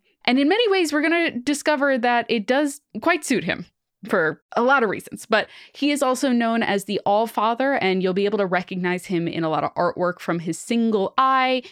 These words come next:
Usually he's wearing an eye patch in a lot of other art, and he's long beard. We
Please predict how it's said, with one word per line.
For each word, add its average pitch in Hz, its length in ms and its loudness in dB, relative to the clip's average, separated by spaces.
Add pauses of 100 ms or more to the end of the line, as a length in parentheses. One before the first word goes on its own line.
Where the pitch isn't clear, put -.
Usually 151 320 -4
he's 156 220 -4
wearing 156 200 0
an - 60 -4
eye 202 200 0
patch - 360 -4
in 190 60 -2
a 185 60 -2
lot 175 180 0
of 175 100 -4
other 175 300 -2
art, 175 420 -2
and 175 160 0
he's 160 560 -6
long 165 440 -2
beard. 220 540 -2 (440)
We 196 440 -6